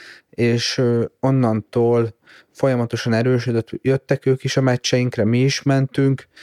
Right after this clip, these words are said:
és, és most tényleg egy tábor szintű barátságnak, ugye, Magyarországon az egyetlen hivatalos, ö, barátunk, a Szombathely.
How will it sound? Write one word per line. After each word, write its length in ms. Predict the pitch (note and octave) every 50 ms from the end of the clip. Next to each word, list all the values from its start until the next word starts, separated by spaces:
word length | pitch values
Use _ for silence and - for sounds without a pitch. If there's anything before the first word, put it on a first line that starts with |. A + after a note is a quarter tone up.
| - - - - _
és, 340 | - A2 A2+ A#2 A2+ - -
és 240 | - - B2+ A#2+ -
most 280 | - C3+ C3 - -
tényleg 320 | - C3+ B2+ A#2+ A#2 A#2 A#2+
egy 260 | A#2+ A#2 A#2 - - A#2+ A#2 A#2+ - - - - - _ _
tábor 500 | - A#2+ A#2+ A#2+ A#2 A#2+ A#2+ A#2+ A#2+ A2+
szintű 500 | - - - A#2+ A#2 A2+ - - A#2+ A#2+ A#2 - _ _ _ _ - - - G#1 G1+ - - - -
barátságnak, 960 | - - A#2+ B2 A#2+ A#2+ A#2 A#2 A#2 - - - A2+ A2+ A2+ A2+ A#2 A#2 -
ugye, 300 | - A#2+ A#2+ A#2 A#2 A#2 A#2 A#2+ B2 - -
Magyarországon 800 | - - - B2 A#2+ A2+ A2+ A2+ A2+ A2+ - - A#2 A2 A2 A2+
az 100 | A2+ A2
egyetlen 520 | A2+ A2+ A2+ A2 A2 - - G2 D#2+ G#2 - _ _ - - - - - - - - _
hivatalos, 800 | _ A2+ A2 G#2+ G#2+ - - A2 A2 G#2+ A2 A2 G#2+ - - -
ö, 220 | A#2+ A2+ A2+ A2+ A2
barátunk, 760 | A#2 A2+ A2 A#2+ C#3+ C#3+ C#3 C3+ - - C3 B2+ B2 B2 - - - _
a 60 | - A#2
Szombathely. 680 | - - B2 B2 B2+ C3 B2+ - - - B2 B2 A#2